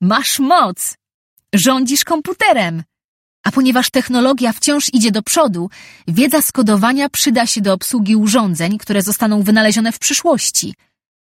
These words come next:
Bo technika, z której będziesz korzystać jako studentka, na pewno będzie się znacznie różnić od tej, której używamy dzisiaj. Naprawdę to wszystko się tak szybko zmienia?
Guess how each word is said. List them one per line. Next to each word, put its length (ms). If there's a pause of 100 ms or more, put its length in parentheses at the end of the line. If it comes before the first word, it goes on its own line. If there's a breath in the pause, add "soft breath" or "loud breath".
(140)
Bo 180
technika, 680
z 100
której 280
będziesz 420
korzystać 460
jako 180
studentka, 600 (240)
na 180
pewno 380
będzie 240
się 180
znacznie 480
różnić 520
od 220
tej, 180
której 360
używamy 520
dzisiaj. 540 (1200)
Naprawdę 1000
to 120
wszystko 440
się 120
tak 160
szybko 420
zmienia? 600